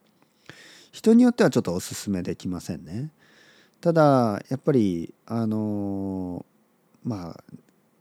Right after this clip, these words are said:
日本語コンテッペイライブラリで何をやりたかったかというと、やっぱりいろいろな人がいろいろな本を読める、その、いろいろなチョイスがある。これは結構大事にしてます。なので、ま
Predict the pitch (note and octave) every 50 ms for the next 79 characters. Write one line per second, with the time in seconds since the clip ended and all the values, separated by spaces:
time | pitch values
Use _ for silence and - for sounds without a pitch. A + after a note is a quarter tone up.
0 | _ _ _ - - - C#3+ D3 D#3+ A3+ C#4 D#4+ - - D#4+ D4 D#4 - C#4 -
1 | - B3 A3+ A3 G#3+ A3+ G#3+ F3+ D3 A2 G2 F#2+ F2+ E2+ F2+ G#2 C#3 F3 F3+ C#3+
2 | A2 F2 E2 E2 - - - F#2+ - E2 - _ _ - E2+ F2 - - F2 F2
3 | F2 - _ - A#2 A2 G2+ F#2+ G#2+ C3+ - D#3+ C#3 - - D#3 E3+ A#3 C4+ D4
4 | D4 C#4+ C#4 B3+ B3+ A#3+ A3+ A3+ - - - A3+ G#3 F#3+ C#3 A#2+ A2+ A2 G#2+ G#2
5 | G2 - G2+ - - - - - - _ _ _ C3+ C3+ D#3+ F3+ F#3+ F#3+ F#3 F3+
6 | E3+ E3 E3 D#3 D#3 D3+ D3 E3+ E3 C3+ G#2+ F2 D#2+ D#2+ E2 F2 F2 D#2 D2 -
7 | - _ _ _ _ - - G#2 F#2 E2+ E2 - - - - C3+ D#3 D#3+ E3 E3
8 | E3+ D#3+ D#3+ D3+ D3 C#3+ C#3 C#3+ - - D3+ - - - - - D2 - - -
9 | _ _ _ _ - - F3+ F#3+ F#3 F3 F3 - E3+ - - F2 F2 G#2 G#2+ G#2
10 | G2 F2+ D#2+ E2+ G2 - _ _ _ _ _ _ _ _ _ _ _ _ _ _
11 | _ _ _ _ _ _ _ _ _ _ - - - F2 C#2+ C2+ - - - _
12 | _ _ _ _ _ _ _ _ - C#3+ C3+ B2 G#2+ G#2 F#2+ F2+ E2+ - - -
13 | _ - C#3 B2+ G2+ G2